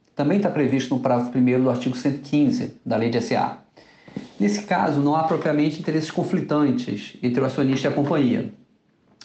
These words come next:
mas decorrem da deliberação efeitos que podem ser especialmente benéficos para um determinado acionista.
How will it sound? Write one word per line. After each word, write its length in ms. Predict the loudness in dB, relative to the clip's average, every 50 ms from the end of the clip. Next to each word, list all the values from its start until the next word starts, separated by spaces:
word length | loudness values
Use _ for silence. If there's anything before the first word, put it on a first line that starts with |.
| -20 _ _ _ _ _ _ _ _
mas 180 | -4 -2 -2 0
decorrem 520 | 0 0 0 0 0 2 2 4 2 2
da 100 | 2 2
deliberação 600 | 2 2 2 2 2 2 0 0 -2 0 0 2 2
efeitos 440 | 0 0 -2 -2 -2 -2 -4 -6
que 100 | -6 -6
podem 420 | -6 -4 -2 -2 -2 0 0 0 0
ser 380 | 0 -2 -2 -2 -2 -2 -2
especialmente 680 | -4 -6 -4 -2 -2 -2 0 0 0 0 0 0 0 0
benéficos 720 | -2 0 2 2 2 2 2 0 -2 -4 -8 -10 -12 -12 -10
para 220 | -4 -2 -2 0
um 60 | 0
determinado 560 | 0 0 0 0 0 0 2 2 2 0 0 0
acionista. 680 | -2 0 0 0 2 0 0 -2 -4 -6 -8 -10 -10